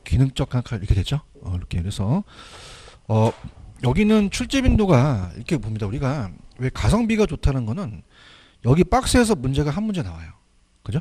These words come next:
어, 그럼 어떻습니까? 그러면은 우리가 한 문제 정도 맞힐 수 있는 공부가 시간에 비하면 굉장히 큰 거죠. 그래서 지역 분석이 선행하고 개별 분석이 후행하죠. 지역 분석은 지역 요인, 지역 특성을 분석하고 개별 분석은 개별 요인, 개별 특성을 분석해요.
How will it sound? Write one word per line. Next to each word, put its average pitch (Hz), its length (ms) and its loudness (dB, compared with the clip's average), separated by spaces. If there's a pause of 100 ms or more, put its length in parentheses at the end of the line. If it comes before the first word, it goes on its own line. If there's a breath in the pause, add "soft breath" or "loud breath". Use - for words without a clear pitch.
(100)
어, 87 180 -2
그럼 104 120 -4
어떻습니까? 117 520 -2
그러면은 160 540 2
우리가 120 420 0
한 185 120 -2
문제 208 200 4
정도 180 220 0
맞힐 - 340 -2
수 - 200 -6
있는 151 300 -2 (480 loud breath)
공부가 160 460 2
시간에 214 680 -4
비하면 131 500 -4
굉장히 139 320 0
큰 - 180 -4
거죠. 175 240 -2 (680 soft breath)
그래서 110 420 0 (520 loud breath)
지역 - 280 4
분석이 180 360 2
선행하고 202 540 2
개별 - 260 6
분석이 143 300 2
후행하죠. 170 640 2 (760 loud breath)
지역 165 220 2
분석은 180 360 -2
지역 190 420 4
요인, 180 260 4
지역 - 280 2
특성을 147 380 -2
분석하고 110 560 -2
개별 120 220 2
분석은 127 320 0
개별 135 340 4
요인, 139 220 2
개별 123 260 4
특성을 135 340 2
분석해요. 87 460 -4